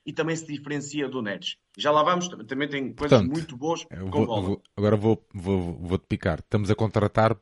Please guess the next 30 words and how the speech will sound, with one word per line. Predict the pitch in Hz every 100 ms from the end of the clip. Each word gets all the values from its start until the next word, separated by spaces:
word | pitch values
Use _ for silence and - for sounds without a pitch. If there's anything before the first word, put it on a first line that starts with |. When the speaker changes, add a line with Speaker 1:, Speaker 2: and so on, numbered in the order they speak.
| _
Speaker 2:
para | 107
o | 107
projeto | - 104 101 90 - _ _ _ _ _ _ _
ou | 98
para | - 101
a |
ideia | 95 98
de | 85 85
Roger | 95 90 90
Schmidt? | - 85 - - _ _ _ _ _ _
Speaker 1:
Estamos, | - 135 135 120 -
estamos | 104 143 139 123
a | 131
contratar | 135 131 127 117 120 117 -
para | 123
o | 117
projeto, | 120 113 147 160 - - -
que | 151
o |
projeto | 127 - 160 160
é, | 170 170 170 - 139 143
tem | 160 156
a, | 127 - - -
tem | 135 139
a | 139
ideia | 139 143
do | 147
Schmidt | - 151 185 - -
lá | 151 175
dentro. | 165 135 -